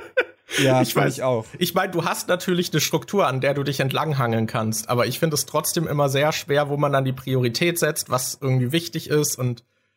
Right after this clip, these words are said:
Speaker 2: wie du meintest, bei Harry Potter bist du jetzt eher drin. Das ist bei mir halt auch, sobald ich stärker drin bin, ist halt viel mehr so diese Gewichtung schwierig. Also wenn du mich fragst, so, yo,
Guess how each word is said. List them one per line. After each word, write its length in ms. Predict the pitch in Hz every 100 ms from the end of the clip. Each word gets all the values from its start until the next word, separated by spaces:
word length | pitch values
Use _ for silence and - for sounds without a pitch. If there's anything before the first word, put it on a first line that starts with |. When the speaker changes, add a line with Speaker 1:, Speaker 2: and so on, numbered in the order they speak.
| _ _
Speaker 2:
wie 100 | 135
du 80 | 175
meintest, 360 | 139 170 180 -
bei 120 | 135
Harry 200 | 139 131
Potter 240 | 180 180
bist 200 | 135 131
du 60 | 135
jetzt 180 | 131 131
eher 140 | 127
drin. 440 | 131 147 135 139 -
Das 180 | 131
ist 100 | -
bei 140 | - 143
mir 100 | 147
halt 140 | 147
auch, 240 | 165 170 _ -
sobald 440 | 131 131 143 190
ich 240 | 185 - _ _
stärker 500 | - - 143 165 131
drin 440 | 120 135 185 233 151
bin, 400 | 151 156 202 - _ _ _ _ _
ist 220 | 160 -
halt 200 | 151 147
viel 320 | - - 208 185
mehr 540 | 175 180 160 147 131
so 100 | 135
diese 240 | 135 131 131
Gewichtung 580 | 127 190 - 139 131
schwierig. 680 | 120 - 120 117 104 110 -
Also 200 | 127 120
wenn 120 | 143
du 120 | 139 180
mich 220 | 185 -
fragst, 340 | - 156 156
so, 180 | 160 143
yo, 360 | 147 131 117